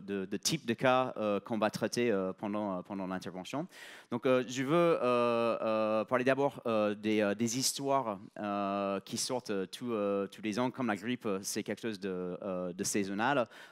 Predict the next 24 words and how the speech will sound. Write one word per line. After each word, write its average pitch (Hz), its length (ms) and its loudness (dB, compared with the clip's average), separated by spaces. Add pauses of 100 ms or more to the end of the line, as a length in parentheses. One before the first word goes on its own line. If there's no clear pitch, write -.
(100)
euh, 107 340 2
il 120 60 -2
y 107 40 4
a 104 100 2 (180)
toutes 147 180 -8
les 123 80 4
saisons 120 280 2
de 110 80 -2
grippe 110 260 -6
aussi 127 360 0
des 104 160 -2
histoires 127 320 -4
qui, 107 240 -2
euh, 95 280 0
qui 107 140 -8
sortent 127 260 -6
en 104 60 -4
disant 101 260 -4
que 107 120 -6
le 95 120 -2
vaccin 113 480 0
contre - 320 -8
la 95 100 -2
grippe 117 260 -4